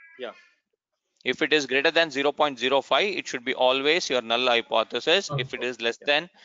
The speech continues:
Speaker 2: zero point zero five, it is always your alternate hypothesis.
Speaker 1: So variance
Speaker 2: This is
Speaker 1: also
Speaker 2: irrespective of,
Speaker 1: nothing in this
Speaker 2: yes,
Speaker 1: comparison.
Speaker 2: yeah,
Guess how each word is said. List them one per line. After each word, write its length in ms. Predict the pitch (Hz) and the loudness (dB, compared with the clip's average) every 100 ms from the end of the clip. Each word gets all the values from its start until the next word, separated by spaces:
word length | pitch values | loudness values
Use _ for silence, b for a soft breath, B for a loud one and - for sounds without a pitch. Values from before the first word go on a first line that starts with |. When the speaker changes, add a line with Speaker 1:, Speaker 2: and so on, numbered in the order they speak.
| B _ | B _
Speaker 2:
zero 200 | 120 135 - | -8 -6 -2
point 200 | 135 120 | -2 0
zero 160 | 127 | -2
five, 200 | 127 160 151 | 2 2 2
it 80 | |
is 120 | 123 - | -4 -2
always 600 | 117 131 135 143 175 - | 2 2 2 2 0 0
your 160 | 127 123 | -2 -2
alternate 520 | 113 117 120 117 - | -2 -2 -4 -4 -2
hypothesis. 1080 | 110 107 - 104 - - 117 - - - - _ - | -4 -4 -10 -10 -10 -6 -6 -4 -8 -10 -16 _ -18
Speaker 1:
So 160 | 135 | -14
variance 440 | 120 131 143 139 143 | -8 -8 -4 -2 0
Speaker 2:
This 20 | |
is 140 | 143 | 2
Speaker 1:
also 140 | 139 156 | 2 2
Speaker 2:
irrespective 460 | 160 175 160 165 | 0 -2 0 0
of, 80 | 160 | 0
Speaker 1:
nothing 140 | - 143 | -2 -4
in 80 | |
this 20 | 139 | -4
Speaker 2:
yes, 120 | - | -6
Speaker 1:
comparison. 540 | 120 110 110 104 101 104 | -14 -12 -14 -14 _ -2
Speaker 2:
yeah, 160 | 135 | -2